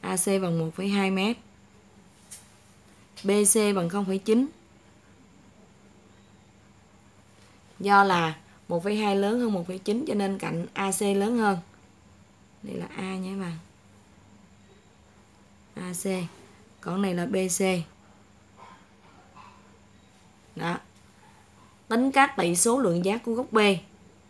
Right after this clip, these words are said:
Rồi từ đó suy ra tỷ số lượng giác của góc A. Đây góc B nè các bạn. Tính các tỷ số. Các bạn lưu ý,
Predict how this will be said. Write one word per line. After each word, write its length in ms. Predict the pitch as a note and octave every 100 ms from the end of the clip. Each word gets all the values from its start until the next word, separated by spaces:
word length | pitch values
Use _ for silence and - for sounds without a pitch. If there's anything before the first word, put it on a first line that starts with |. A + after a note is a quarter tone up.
| - - - - - - - - - - - _ - - - - - - - -
Rồi 240 | F#3 F3
từ 200 | F3 F3+
đó 180 | F3+ G#3+
suy 220 | - G#3+
ra 120 | G3+
tỷ 240 | G3 - F#3
số 160 | A3+
lượng 200 | A#3 F3
giác 100 | F#3+ A3+
của 60 |
góc 160 | A3 C4+
A. 280 | G#3 G3 E3+ - - - - - -
Đây 80 | G3
góc 180 | G#3 -
B 40 |
nè 260 | G3+ F#3+ F3+
các 60 |
bạn. 220 | G3 E3+ - - - - - - - - -
Tính 180 | - A#3
các 180 | A#3+ B3
tỷ 140 | F3
số. 360 | F#3 G#3+ A3 B3+ - - - - - - - - - - - -
Các 60 |
bạn 200 | A3 F3+
lưu 140 | F#3 G3
ý, 260 | G#3 B3+